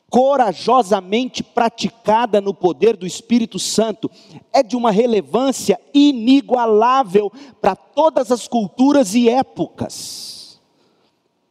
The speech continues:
Filemon, a carta que lemos, é um exemplo claro do que nós estamos dizendo. Filemon trata de justiça e de perdão.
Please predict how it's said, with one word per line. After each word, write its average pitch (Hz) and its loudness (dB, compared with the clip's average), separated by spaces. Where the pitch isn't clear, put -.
Filemon, 196 -2
a 113 -8
carta 180 -2
que - -6
lemos, 160 0
é 143 0
um 147 -2
exemplo 151 -2
claro 165 0
do 131 -4
que 156 -4
nós 139 0
estamos 123 -6
dizendo. 104 -6
Filemon 196 0
trata 185 -2
de 160 -8
justiça 220 -2
e 190 -2
de 170 -4
perdão. 151 -4